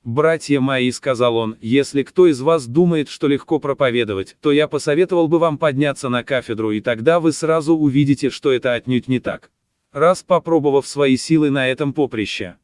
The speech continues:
вы увидите, что непригодны к нему, если не имеете необходимых к тому способностей».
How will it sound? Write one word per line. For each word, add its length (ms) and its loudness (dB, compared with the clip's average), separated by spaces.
вы 280 2
увидите, 580 2
что 220 -2
непригодны 640 2
к 60 -16
нему, 420 0
если 420 2
не 220 2
имеете 360 2
необходимых 720 0
к 60 -20
тому 300 -2
способностей». 880 -6